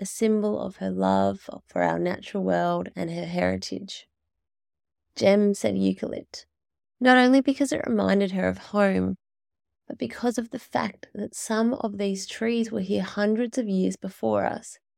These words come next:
and will be here long after us. Honestly, some actually said, "Wow, that's hard. I just don't know yet." I <laughs> guess it really is a pretty intimate question.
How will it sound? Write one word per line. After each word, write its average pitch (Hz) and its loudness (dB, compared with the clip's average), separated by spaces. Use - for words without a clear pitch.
and 220 2
will 220 2
be 214 2
here 208 -2
long 202 -2
after - -4
us. - -16
Honestly, 240 2
some 254 2
actually 240 0
said, 208 -2
"Wow, 185 4
that's - 0
hard. 175 0
I 240 2
just 277 2
don't 302 4
know 226 6
yet." 220 4
I 196 -2
<laughs> 190 -8
guess 208 -4
it 277 6
really 208 0
is 196 4
a 196 4
pretty 190 0
intimate 185 0
question. - -4